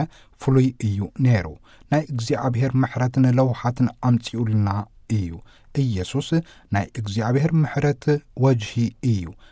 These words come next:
ናይ እግዚኣብሔር ኣግርሞት ይህልወናን፣ ኣባላት ውፉይ ህይወት ናይ ርክብን ናይ እግዚኣብሔር ቅርበት ጭቡጥን ነቢያዊ ትእምርትን ንክኾኑ ዝተጸውዑ እያቶም ከም ዝበሉ ሎሞናኮ ገሊጾም። ኩሉ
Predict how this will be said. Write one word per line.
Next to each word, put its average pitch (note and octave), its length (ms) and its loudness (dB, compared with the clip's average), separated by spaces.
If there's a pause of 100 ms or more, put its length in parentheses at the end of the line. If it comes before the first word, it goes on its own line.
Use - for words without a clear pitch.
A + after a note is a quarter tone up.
(140)
ናይ D3+ 140 2
እግዚኣብሔር C3 600 -2 (120)
ኣግርሞት B2+ 540 2
ይህልወናን፣ A#2+ 800 2 (380)
ኣባላት G#2 380 0
ውፉይ C#3+ 260 -2
ህይወት C#3 360 0
ናይ C3+ 180 2
ርክብን C3 440 2
ናይ B2+ 200 4
እግዚኣብሔር B2 640 -2
ቅርበት B2 420 -2
ጭቡጥን B2 500 -2 (360)
ነቢያዊ G#2+ 420 0 (420)
ትእምርትን C3 680 0 (260)
ንክኾኑ B2 560 0 (240)
ዝተጸውዑ B2 600 0 (280)
እያቶም A#2+ 580 2
ከም C3 260 0
ዝበሉ A2+ 300 0 (220)
ሎሞናኮ B2+ 500 2 (240)
ገሊጾም። F2 600 -4 (420)
ኩሉ D#3 220 2